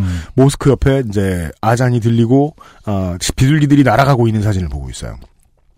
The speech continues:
Speaker 2: 아무튼 혼자 터덜터덜 주변을 돌아다니다가 계단에 걸터 앉았다가 하며 할 일 없이 시간을 보내다 조금 높은 곳에 올라 전체를 보고 있는데 툭 혹은 털썩 하는 소리가 나더군요.
Speaker 1: 네.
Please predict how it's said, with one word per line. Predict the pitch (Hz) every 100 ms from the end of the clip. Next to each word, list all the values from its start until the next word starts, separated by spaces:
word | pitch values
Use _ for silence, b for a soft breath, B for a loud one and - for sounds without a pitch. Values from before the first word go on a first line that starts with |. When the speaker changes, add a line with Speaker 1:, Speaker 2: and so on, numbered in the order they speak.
| _ - B B B B B B
Speaker 2:
아무튼 | - 185 202 208
혼자 | 185 208 185 180
터덜터덜 | - 190 180 165 156 143
주변을 | 131 123 135 131
돌아다니다가 | 120 113 104 98 90 80 85 113
계단에 | - 113 123 135
걸터 | 127 120 - 139
앉았다가 | 107 113 120 - 110 127 131
하며 | 110 127 143 110
할 | - 160
일 | 156
없이 | - 160
시간을 | 156 170 160
보내다 | 139 160 143 76 - B B B
조금 | - 135 208
높은 | 156 131 - 180
곳에 | 165 151
올라 | 139 147
전체를 | 147 113 117 - 139
보고 | 123 120 127
있는데 | 104 104 135 82 - _ _ - -
툭 | - - - - _ _ _ _ -
혹은 | 175 170 175 - _ -
털썩 | - - - - _ _ _
하는 | - 220
소리가 | 214 208 202
나더군요. | 160 165 180 113 71 101
Speaker 1:
네. | 95 76